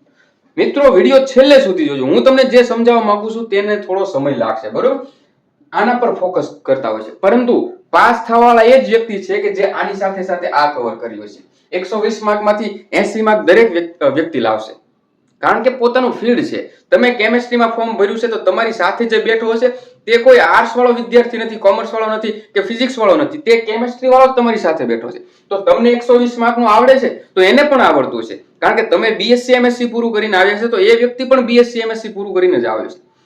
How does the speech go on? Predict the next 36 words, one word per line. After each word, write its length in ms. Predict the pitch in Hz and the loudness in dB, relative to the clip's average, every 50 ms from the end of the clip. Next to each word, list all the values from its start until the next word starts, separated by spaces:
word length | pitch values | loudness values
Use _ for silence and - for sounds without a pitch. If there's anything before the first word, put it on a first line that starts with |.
| _ - | _ -8
તો 60 | 196 | -8
તમારામાં 760 | 190 196 208 226 240 247 262 254 262 254 - - - - 214 | -4 -2 0 2 4 4 4 4 4 2 0 -2 -2 0 0
આ 40 | 226 | 2
એકસો 320 | 220 233 226 - - 254 254 | 2 0 -2 -2 -4 -4 -4
વીસ 180 | 262 240 - | -6 -6 -6
માર્ક 220 | 240 247 247 247 - | -4 -4 -4 -2 -2
છે 80 | 285 | -2
ને 100 | 285 269 | 0 0
એ 80 | 247 - | -2 0
કોમન 360 | - - 196 196 156 127 120 | 0 0 0 0 0 -4 -4
છે, 240 | 117 110 - - - _ _ _ _ _ | -6 -10 -12 -16 -18 _ _ _ _ _
પરંતુ 460 | 175 202 240 247 240 214 - - - - | 0 0 2 0 -2 -6 -8 -10 -4 -2
આ 180 | 175 196 226 220 214 | 0 2 2 2 0
વસ્તુ 280 | 208 - - 156 131 | -4 -6 -8 -10 -10
કોમન 320 | 113 - 120 113 113 113 107 | -10 -8 -10 -10 -10 -10 -12
નથી. 280 | 104 104 104 104 - _ _ _ _ _ _ _ _ _ _ _ _ _ _ _ _ _ _ _ - | -12 -14 -16 -18 -20 _ _ _ _ _ _ _ _ _ _ _ _ _ _ _ _ _ _ _ -4
હું 440 | 143 208 247 - - - - - _ _ _ _ _ | 0 0 0 0 -2 -6 -16 -20 _ _ _ _ _
આ 200 | - - - - | 0 2 2 2
પ્રશ્ન 300 | - - 262 - 240 254 | 2 0 0 0 -2 -2
પર 120 | 247 247 220 | 0 2 2
આવીશ, 400 | 180 180 196 190 151 120 - - - _ _ _ _ _ _ _ _ - | 4 4 4 2 2 0 -4 -8 -14 _ _ _ _ _ _ _ _ -6
વીડિયો 260 | 139 190 254 277 262 | 0 2 4 4 4
છેલ્લે 300 | 240 262 247 240 233 196 | 6 6 4 4 4 2
સુધી 260 | 135 - 123 117 113 | 0 -2 -6 -8 -8
જોજો, 240 | 110 110 107 107 110 | -10 -10 -10 -8 -4
બરોબર? 540 | - 208 254 285 285 285 - - - - _ _ _ _ - | 2 4 6 6 6 4 0 -6 -12 -20 _ _ _ _ -10
તો 120 | 185 185 | -8 -2
તમારી 340 | 180 180 180 226 226 226 226 | 0 0 2 2 0 0 -2
માટે 360 | 226 233 220 240 247 233 - | -2 -2 0 2 2 0 0
આ 360 | - - 151 170 202 233 233 | -4 -4 0 2 2 2 2
જે 120 | - 240 233 | 2 0 -2
છે 100 | 254 247 | -2 -2
ને 200 | 240 - - - | -4 -4 -4 -2
ટર્નિંગ 400 | 165 165 185 185 160 131 120 113 | -2 0 0 0 0 0 -2 -4
પોઇન્ટ 200 | 113 107 104 - | -6 -10 -10 -12
છે. 240 | - - - - | -14 -16 -18 -20